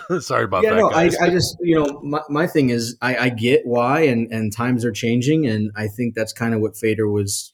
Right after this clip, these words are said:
Speaker 2: alluding to, is that times are changing, and you have a choice to make, like, you know, I'm gonna have lesser, uh, I'm gonna have a lesser kind of following that's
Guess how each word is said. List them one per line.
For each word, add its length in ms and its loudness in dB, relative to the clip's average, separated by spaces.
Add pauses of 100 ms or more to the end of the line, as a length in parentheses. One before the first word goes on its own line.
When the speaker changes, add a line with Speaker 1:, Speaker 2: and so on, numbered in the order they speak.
(100)
Speaker 2:
alluding 460 -2
to, 160 -2
is 100 -2
that 180 -4
times 280 -4
are 60 -6
changing, 520 -2
and 120 -2
you 100 0
have 100 0
a 60 -4
choice 340 -6
to 80 -8
make, 260 -8
like, 260 -12 (720)
you 60 -2
know, 140 -2
I'm 100 -2
gonna 160 -2
have 220 -4
lesser, 440 -2
uh, 160 -6
I'm 60 -6
gonna 140 -2
have 80 -2
a 20 0
lesser 640 0 (220)
kind 200 -4
of 140 -4
following 720 -2
that's 340 -6